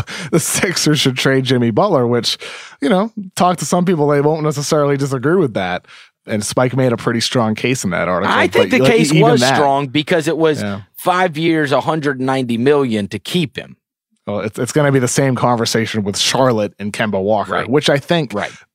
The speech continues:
Speaker 1: based off everybody I've talked to, everybody around the league thinks Charlotte will keep Kemba Walker. Michael Jordan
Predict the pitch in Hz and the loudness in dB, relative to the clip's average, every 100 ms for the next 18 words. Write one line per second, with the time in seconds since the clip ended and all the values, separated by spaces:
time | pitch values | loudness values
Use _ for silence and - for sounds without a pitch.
0 | _ 185 185 165 143 131 165 170 165 156 | _ 2 2 2 2 2 2 2 2 2
1 | 139 123 120 117 - 117 110 110 - 143 | 0 0 -2 -2 -2 -2 -2 -4 -2 0
2 | 151 147 143 135 127 120 113 - 139 123 | 2 2 2 2 0 -2 -2 -4 -4 -4
3 | - - - 120 120 127 - 117 101 - | -6 -8 -2 2 2 2 -2 -6 -8 -2
4 | 139 139 139 135 123 117 113 117 117 123 | -2 -2 0 2 2 2 0 0 0 0
5 | 131 151 123 131 123 123 | 0 -2 0 0 2 -2